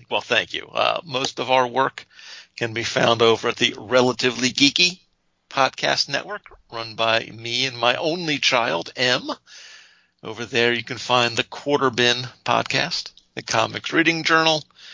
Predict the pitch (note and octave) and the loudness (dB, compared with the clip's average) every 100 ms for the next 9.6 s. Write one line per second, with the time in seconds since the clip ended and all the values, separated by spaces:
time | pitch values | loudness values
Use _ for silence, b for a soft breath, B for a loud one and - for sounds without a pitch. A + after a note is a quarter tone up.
0 | B B B - A2 A2 A#2 A2 A#2+ A2+ | B B B -18 -12 0 2 2 0 -2
1 | - B2+ A#2+ - B2+ A2+ D3 - - _ | -2 -2 -4 -2 -2 -2 -2 -4 -4 _
2 | - - - A#2+ A#2+ A#2 A#2+ A#2 A#2 C3 | -20 -18 0 4 4 4 0 -4 -2 2
3 | A#2+ A#2+ B2+ - B2 - - B2+ A2+ B2+ | 2 4 2 4 2 0 0 -6 -2 -2
4 | B2 C3+ - A#2+ A#2+ - A#2+ A#2 A#2+ - | 2 2 4 4 0 -2 -4 0 0 -2
5 | - B B B B B _ - C3+ B2 | -10 B B B B B _ 2 2 2
6 | _ - - - D2+ - - A2 - B2+ | _ -16 -10 -8 -6 -6 -4 -4 0 0
7 | B2+ B2 - - - - _ B B B | 0 -2 -6 -6 -8 -12 _ B B B
8 | B - A2+ - B2 C#3+ - B2+ B2+ - | B -8 -8 -6 4 4 4 2 2 2
9 | - A#2+ A#2+ A2 G#2 - | 0 0 4 2 0 -8